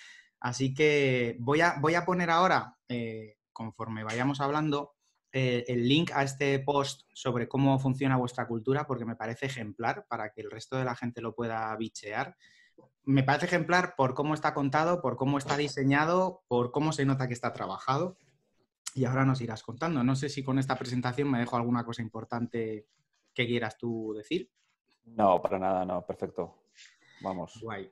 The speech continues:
Speaker 1: Pues, em, lo primero que me gustaría preguntarte es cómo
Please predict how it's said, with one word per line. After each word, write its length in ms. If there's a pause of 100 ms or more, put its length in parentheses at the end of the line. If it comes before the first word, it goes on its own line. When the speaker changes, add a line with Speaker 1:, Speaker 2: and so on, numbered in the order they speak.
(100)
Speaker 1:
Pues, 720
em, 640
lo 180
primero 280
que 60
me 80
gustaría 320
preguntarte 580
es 140
cómo 640